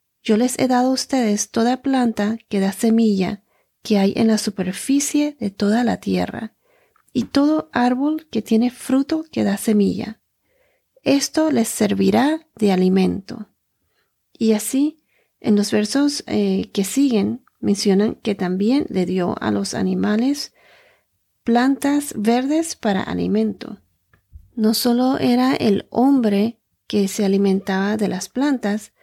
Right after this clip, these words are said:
pero también los animales. Todos eran vegetarianos. Asimismo, como lo dice en el verso tres al final, "Todo lo doy a ustedes como les di la hierba verde", así como lo hizo durante la creación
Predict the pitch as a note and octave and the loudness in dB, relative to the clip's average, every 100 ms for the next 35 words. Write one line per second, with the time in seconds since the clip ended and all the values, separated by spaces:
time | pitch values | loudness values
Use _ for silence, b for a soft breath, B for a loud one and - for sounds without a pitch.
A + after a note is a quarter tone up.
0 | _ _ - G#3 G3 F#3+ F#3+ G3+ A#3 D4+ | _ _ -4 0 0 0 -2 2 2 2
1 | A#3+ G#3+ F#3 F3+ A3+ A#3 - - - _ | 2 0 0 2 2 0 -6 -12 -18 _
2 | _ - G3+ G3+ G#3+ G#3+ G#3+ B3 C4 A#3 | _ -2 2 2 2 2 2 0 0 -2
3 | G3+ F#3 F3 G3+ G3+ F#3 - - - _ | -2 -4 -2 0 0 -2 -6 -14 -16 _
4 | _ - G#3+ G3+ A3 G#3+ G#3+ A#3+ A3 G3+ | _ -4 -4 0 2 4 4 2 0 0
5 | F3 F3 F3+ A3 G#3 F3 F3+ F#3 A3 G3+ | 0 -2 -2 0 0 -2 -4 -4 -4 -4
6 | G3+ G3+ - - G3+ - F#3 E3+ F3 b | -4 -4 -6 -10 -10 -4 -4 -4 -8 b
7 | b b _ - A#3 A3+ A3+ G#3+ G3 G3 | b b _ -2 2 2 2 2 2 0
8 | A3 - A3+ - - A3+ C#4 C#4+ - G3+ | -2 -2 -4 -4 -4 -2 -2 -6 -8 0
9 | F#3+ F3 F#3 - A3+ C4+ - F3+ F3+ F#3 | 0 2 -2 -2 -2 0 -2 -2 0 0
10 | F#3+ F3 D#3+ - - - _ _ - G3 | -2 -2 -4 -6 -8 -10 _ _ -10 -6
11 | F#3+ F3+ G3+ G3 F3 E3+ F#3 F#3+ B3 _ | -4 -2 2 2 2 0 0 -2 -4 _
12 | _ _ - G#3+ F3+ F3 D#3+ D#3+ - E3 | _ _ -6 0 0 0 -2 -6 -6 -6
13 | - F#3 E3 F#3+ | -4 -2 0 -2